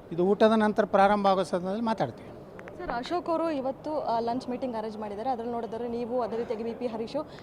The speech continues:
Speaker 2: ಇನ್ನಿತರ ಮುಖ್ಯ ನಾಯಕರು ಕೂಡ ಇದ್ರಿ. ಎಲ್ಲೋ ಒಂದ್ ಕಡೆ ಒಂದು ಬಣ ಬಡಿದಾಟನ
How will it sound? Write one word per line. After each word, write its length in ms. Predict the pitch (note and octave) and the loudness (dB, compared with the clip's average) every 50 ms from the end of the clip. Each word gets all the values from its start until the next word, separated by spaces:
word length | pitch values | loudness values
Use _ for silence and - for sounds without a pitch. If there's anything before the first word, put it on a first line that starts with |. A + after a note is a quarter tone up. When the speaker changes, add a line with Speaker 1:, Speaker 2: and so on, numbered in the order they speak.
| - - | -6 -2
Speaker 2:
ಇನ್ನಿತರ 260 | C4+ C4+ C#4 - D4 | -2 0 2 2 0
ಮುಖ್ಯ 240 | C#4+ C4 A#3+ - C#4+ | 0 0 -2 -2 -2
ನಾಯಕರು 360 | C4+ B3 A#3+ A#3 A#3 C4+ B3 | -2 0 -2 -2 -2 -4 -2
ಕೂಡ 120 | - B3+ A#3 | -2 -2 -2
ಇದ್ರಿ. 240 | A3+ G#3 G#3+ B3 D4 - - - - - | 0 -2 -2 -4 -4 -6 -10 -16 -2 0
ಎಲ್ಲೋ 180 | D4 E4 F#4 G4 | 4 6 6 6
ಒಂದ್ 140 | G#4 F#4 - | 6 4 2
ಕಡೆ 140 | G4 F#4+ | 0 0
ಒಂದು 180 | E4+ F4 E4+ B3+ | 0 0 -2 0
ಬಣ 160 | A#3 C4 C#4 D4 | 0 0 0 0
ಬಡಿದಾಟನ 480 | D4 C#4+ B3 C#4+ C#4 C#4 - C#4+ C#4+ | 0 0 2 2 2 2 2 0 0